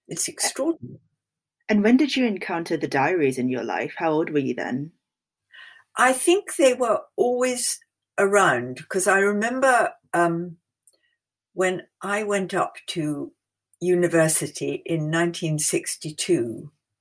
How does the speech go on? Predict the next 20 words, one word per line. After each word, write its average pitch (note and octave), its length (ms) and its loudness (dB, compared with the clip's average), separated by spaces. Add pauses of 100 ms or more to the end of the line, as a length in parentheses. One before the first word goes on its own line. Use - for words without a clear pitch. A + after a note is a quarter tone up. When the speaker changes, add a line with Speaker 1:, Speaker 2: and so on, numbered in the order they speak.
(440)
Speaker 1:
I D#3 80 -2
know D3+ 180 0
it's A2+ 220 -2
a C#3+ 80 -2
hundred D3 400 -4
years D3 240 0
ago, A2+ 380 -4 (680)
um, G3 720 4 (560)
I G#3 140 6
was G#3 280 2
very C4+ 480 4
conscious - 720 -4
of D3+ 140 -6
how F3 560 2 (1080)
remarkable E3+ 920 0 (480)
she - 260 -4
was D#3 640 2 (420)
even F3 320 -2
then, C3 400 -2 (500)
as, F3+ 200 2